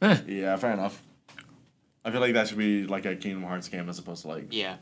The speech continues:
Speaker 2: uh, World Central with You thing.
Speaker 3: Mm-hmm.
Speaker 2: All right.
Speaker 3: Oh, yeah, that's all I got.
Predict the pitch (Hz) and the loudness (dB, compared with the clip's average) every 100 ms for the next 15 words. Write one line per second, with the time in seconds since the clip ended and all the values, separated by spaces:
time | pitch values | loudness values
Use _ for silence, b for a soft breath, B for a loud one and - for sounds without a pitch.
0 | - 78 69 73 92 87 95 90 92 90 | -14 -10 -8 -6 -6 -6 -8 -8 -10 -4
1 | 92 90 90 95 110 _ _ _ _ _ | -4 -4 -6 -8 -12 _ _ _ _ _
2 | _ _ _ _ _ 104 95 92 - 160 | _ _ _ _ _ -2 0 -2 -4 -10
3 | 131 113 120 113 101 | -8 -6 -4 -4 -6